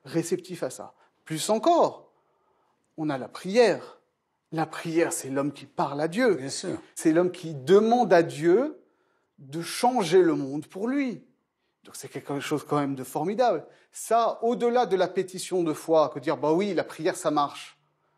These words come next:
Speaker 1: Comment ça marche ? Et comment ça se fait que on constate que souvent ça marche pas ?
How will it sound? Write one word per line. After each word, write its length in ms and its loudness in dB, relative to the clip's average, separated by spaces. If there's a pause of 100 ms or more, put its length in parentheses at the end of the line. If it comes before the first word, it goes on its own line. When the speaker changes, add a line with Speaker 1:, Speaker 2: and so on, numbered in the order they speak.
(680)
Speaker 1:
Comment 380 6
ça 180 0
marche ? 480 -2 (420)
Et 60 -10
comment 300 0
ça 160 -2
se 80 -8
fait 160 2
que 380 2 (420)
on 80 -10
constate 760 -2 (600)
que 140 -18
souvent 300 -8
ça 180 -14
marche 400 -10
pas ? 420 0